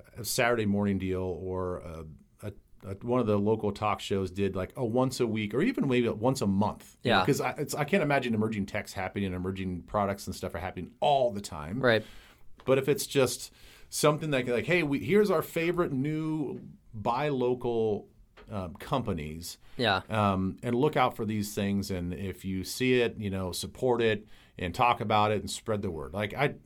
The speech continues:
Speaker 1: I think those small steps would go a long way in the long run as
Speaker 2: Yeah.
Speaker 1: far as getting the conversation out there.
Speaker 2: E-, especially just, y-, you know, if it, if it's something that you're regularly encountering, you know, every impression is going to help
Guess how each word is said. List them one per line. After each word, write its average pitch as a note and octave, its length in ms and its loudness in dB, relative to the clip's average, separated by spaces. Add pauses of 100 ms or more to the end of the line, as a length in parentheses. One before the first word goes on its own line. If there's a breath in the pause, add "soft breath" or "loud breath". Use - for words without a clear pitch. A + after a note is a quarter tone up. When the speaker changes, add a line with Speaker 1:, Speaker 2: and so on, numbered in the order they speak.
Speaker 1:
I A#2+ 140 2
think A#2+ 300 -2
those C#3 320 4
small G#2+ 380 -2
steps - 400 -8
would F#2 120 -8
go F2+ 160 -2
a F2 40 -4
long F#2 320 -4
way F2+ 220 -4
in E2+ 80 -4
the E2+ 60 -6
long E2+ 300 -6
run D#2+ 220 -6
as E2 100 -8
Speaker 2:
Yeah. C3 280 8
Speaker 1:
far D#2 80 -4
as - 260 -10 (220)
getting B2+ 240 0
the G2 80 -2
conversation E2 680 -10
out - 300 -20
there. D3+ 120 4
Speaker 2:
E-, - 120 2
especially D3 560 6
just, B2+ 420 4
y-, - 100 -16 (220)
you B2+ 180 0
know, A#2+ 160 4
if A#2 120 2
it, C#3 180 -2
if B2 160 0
it's A#2 200 0 (320)
something C3 400 2
that A#2+ 160 4
you're A#2 200 2
regularly A2+ 600 4
encountering, G#2 880 0
you - 100 -6
know, G#2 140 -2
every B2+ 340 4
impression A#2 880 2 (220)
is A#2+ 160 -2
going A#2 180 0
to G#2+ 80 0
help G2+ 400 0